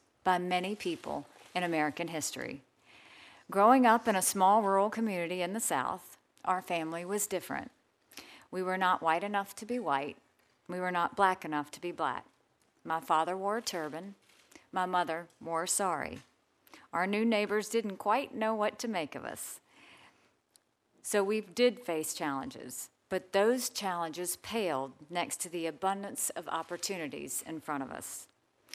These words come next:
My dad was a professor at a small historically black college. My mom was a social studies teacher and started a clothing store from scratch. I started doing the books for the family business when I was thirteen.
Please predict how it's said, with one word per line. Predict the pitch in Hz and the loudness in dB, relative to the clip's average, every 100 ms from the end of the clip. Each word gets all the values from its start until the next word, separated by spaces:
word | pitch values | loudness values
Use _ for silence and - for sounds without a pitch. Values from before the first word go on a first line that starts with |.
| - - - - | -18 -18 -18 -4
My | 185 | -2
dad | 180 185 190 202 | 4 8 8 4
was | 226 | -2
a | 247 | -2
professor | 233 - 185 170 202 202 | -4 0 0 0 -2 -2
at | |
a | 170 | -2
small | - 180 165 185 | -2 0 0 0
historically | 196 - 170 170 170 190 | -2 -6 -4 -6 -4 -4
black | 170 156 - | 0 -2 -2
college. | 156 135 135 135 - - - | -4 -4 -6 -10 -14 -14 -6
My | 175 | -2
mom | 180 175 170 185 | 2 2 0 -2
was | 185 | -6
a | 190 | -4
social | 233 233 190 | -2 -2 -4
studies | 165 160 139 139 | -4 -4 -4 -6
teacher | - 147 - 160 | -8 -10 -8 -8
and | - 170 | -6 -6
started | - 190 180 180 - | -2 0 0 -2 -4
a | 185 | -6
clothing | - 220 180 156 | -2 -2 -2 -4
store | - 151 147 | -4 -4 -6
from | - 165 | -8 -10
scratch. | - 175 139 - - - _ _ _ - - - _ | -6 -4 -4 -4 -10 -14 _ _ _ -20 -20 -20 _
I | 165 208 | 4 4
started | 226 226 208 214 | 4 2 2 2
doing | 196 208 | 0 -2
the | 208 | 0
books | 254 254 - | 0 0 -4
for | 196 | -2
the | 175 | -6
family | 175 170 165 160 | -4 -2 -2 -2
business | 160 160 226 254 - | -2 -2 -2 -2 -2
when | 185 180 | -2 -2
I | 165 | -2
was | 165 190 | -2 -4
thirteen. | - 175 175 - 220 131 131 | -4 -4 -4 -6 -6 -6 -8